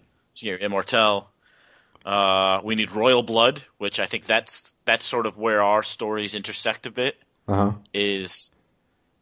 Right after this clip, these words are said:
Speaker 1: because Prince Stennis is actually accused of poisoning Saskia. I assume because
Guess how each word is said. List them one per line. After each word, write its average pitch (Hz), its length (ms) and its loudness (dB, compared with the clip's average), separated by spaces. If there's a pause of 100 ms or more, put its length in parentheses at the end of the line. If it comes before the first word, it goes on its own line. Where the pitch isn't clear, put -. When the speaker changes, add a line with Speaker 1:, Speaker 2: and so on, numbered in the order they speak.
(100)
Speaker 1:
because 107 760 0 (520)
Prince 160 340 0
Stennis - 720 0 (180)
is 110 160 -4
actually 113 540 0
accused 120 880 -8
of 101 360 -2 (120)
poisoning 110 560 -2
Saskia. 85 640 -6 (1120)
I 98 120 4
assume 123 480 -4
because 107 640 -4